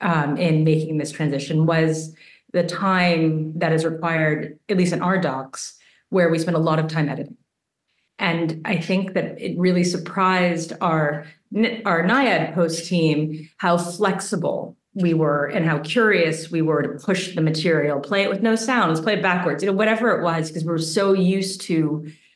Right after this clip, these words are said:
what I like to call, um, making chicken salad from chicken shit when you make documentaries, right? Like, you need to work within the confines. And suddenly you had these other resources where you could really, I don't know, really stretch and push every possibility.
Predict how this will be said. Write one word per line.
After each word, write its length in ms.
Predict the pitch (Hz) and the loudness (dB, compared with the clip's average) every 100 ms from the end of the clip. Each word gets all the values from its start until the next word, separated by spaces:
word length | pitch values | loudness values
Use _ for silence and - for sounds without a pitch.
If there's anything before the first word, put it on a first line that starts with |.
| _ _ 196 196 | _ _ -8 -6
what 180 | - 180 | 0 2
I 80 | 170 | 4
like 200 | 170 165 | 4 2
to 60 | 165 | -4
call, 560 | 165 185 165 156 160 | -4 0 4 4 4
um, 400 | 156 156 147 151 | 2 0 0 0
making 500 | 160 160 175 160 156 | 0 0 0 2 2
chicken 320 | 156 185 175 160 | 0 -2 0 0
salad 420 | 175 151 151 151 | 0 2 2 0
from 140 | 160 | -2
chicken 300 | 156 160 147 | -2 -2 -4
shit 440 | - - 160 - 170 | -6 -2 -2 -2 -2
when 120 | 156 | 0
you 80 | 151 | 0
make 280 | 139 143 | 0 -4
documentaries, 920 | - 143 160 170 165 - - - - - _ _ _ - | -4 -2 -2 -2 0 -2 -6 -14 -18 -20 _ _ _ -2
right? 260 | 151 175 | 0 2
Like, 160 | 190 185 | 0 2
you 60 | |
need 180 | 175 165 | 2 2
to 80 | 175 | 2
work 240 | 160 160 | 2 2
within 220 | 160 160 151 | 2 0 -2
the 80 | |
confines. 600 | 151 151 151 151 - 160 | -2 0 0 -2 -6 -6
And 120 | 160 160 | -4 -2
suddenly 800 | 202 208 202 165 143 131 - - _ _ - | 0 2 4 2 0 -2 -8 -14 _ _ 0
you 120 | 185 | 2
had 100 | 165 | 4
these 140 | 160 | 2
other 240 | 165 208 165 | 2 2 2
resources 580 | 156 156 147 - 160 | 0 0 -2 -2 -4
where 120 | 160 156 | 0 0
you 100 | 156 | 0
could 140 | 156 | -2
really, 600 | 165 165 160 156 151 - - _ _ _ _ | 2 2 4 2 0 -6 -12 _ _ _ _
I 60 | 208 | -2
don't 140 | 202 | 0
know, 100 | 165 | 2
really 440 | 151 175 175 165 175 | 2 2 2 0 -4
stretch 560 | - - 175 165 - - | -6 -2 0 0 -4 -4
and 360 | 175 156 156 | -2 -2 -2
push 220 | 175 170 | -4 -4
every 280 | - 160 160 | -4 -2 -2
possibility. 640 | 156 139 160 160 170 - | -4 -6 -6 -6 -6 -8